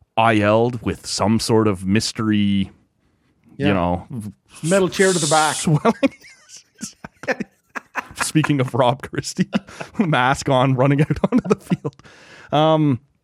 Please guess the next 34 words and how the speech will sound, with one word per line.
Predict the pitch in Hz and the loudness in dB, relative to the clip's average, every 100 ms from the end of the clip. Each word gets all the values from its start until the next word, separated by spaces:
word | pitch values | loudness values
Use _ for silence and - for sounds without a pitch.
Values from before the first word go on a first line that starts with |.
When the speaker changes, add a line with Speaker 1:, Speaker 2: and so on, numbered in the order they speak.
| _ _ _ _ | _ _ _ _
Speaker 1:
that's | - - | -12 -10
a | 92 | -4
good | 107 | -2
WrestleMania | 92 104 113 101 110 | 0 -2 0 0 0
weekend | 110 123 135 120 117 | 0 0 0 -2 2
reference | 151 - 147 | 0 2 0
for | - | 2
you | 151 147 | 0 2
folks. | 180 220 220 - | 2 0 0 -4
Uh, | - 147 147 156 - | 0 2 4 2 0
Speaker 2:
Yeah. | 165 170 170 - - | 0 2 0 -4 0
Speaker 1:
as | 160 147 - - - _ - | 0 0 -10 -20 -20 _ -12
I, | - - _ | -12 -12 _
I | 165 | -4
think | 185 202 | 0 0
he | 196 | 0
would | 175 | 0
have | |
been | 160 | 0
sent | - 196 214 | 0 -2 0
away, | 202 180 180 180 170 | 0 2 2 0 -2
mentally | 117 143 170 170 180 | -2 -2 0 2 2
rebuild, | 156 165 139 151 143 135 | 2 0 0 0 0 0
recharge, | 127 160 151 139 | 0 0 -2 -2
which | 131 | -2
sucks | - - 143 - | -4 -6 -6 -8
to | |
say | - 120 | -6 -6
two | - 117 | -2 0
weeks | 113 113 - | 2 0 0
into | 107 | 0
the | 101 | -2
season. | - 104 104 110 - - - - | -4 -2 -2 -2 -6 -12 -16 -2
Um, | 110 110 104 | 0 0 -2